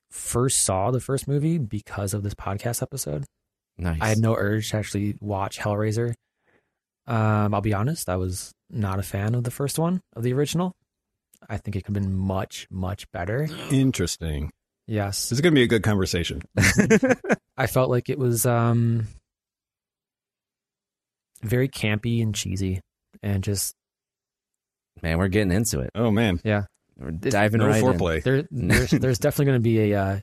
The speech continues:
Speaker 1: a yin and yang to this conversation, I feel
Speaker 3: Yeah.
Speaker 1: like.
Speaker 2: Okay. All right. Wow. Well, I'm gonna share that sentiment with you because I never saw Hellraiser until this episode.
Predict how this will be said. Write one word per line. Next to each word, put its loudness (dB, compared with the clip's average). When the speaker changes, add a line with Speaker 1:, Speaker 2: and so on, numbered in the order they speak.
Speaker 1:
a -6
yin 0
and 2
yang 0
to -6
this -2
conversation, -6
I -6
feel 0
Speaker 3:
Yeah. 4
Speaker 1:
like. -6
Speaker 2:
Okay. -4
All -4
right. -2
Wow. -2
Well, 2
I'm 0
gonna 2
share 0
that 2
sentiment -2
with -8
you 2
because -4
I 0
never 2
saw 0
Hellraiser 0
until -2
this -8
episode. -10